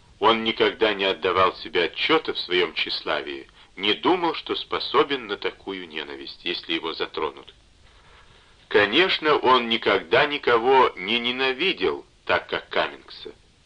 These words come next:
Неделя, которую он провел в подчинении Даллесона в оперативном отделении штаба,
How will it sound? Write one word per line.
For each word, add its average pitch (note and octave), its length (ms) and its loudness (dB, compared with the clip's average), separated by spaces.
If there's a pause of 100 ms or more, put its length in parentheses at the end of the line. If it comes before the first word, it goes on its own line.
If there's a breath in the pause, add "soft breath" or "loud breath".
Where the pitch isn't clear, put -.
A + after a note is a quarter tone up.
(580 loud breath)
Неделя, C3 480 4
которую A#2 400 4
он G2+ 80 -2
провел G#2+ 400 4
в - 80 -12
подчинении F2+ 640 -2
Даллесона F2 840 -4
в - 40 -14
оперативном D#2 640 -6
отделении C#2+ 480 -10
штаба, D3 460 -4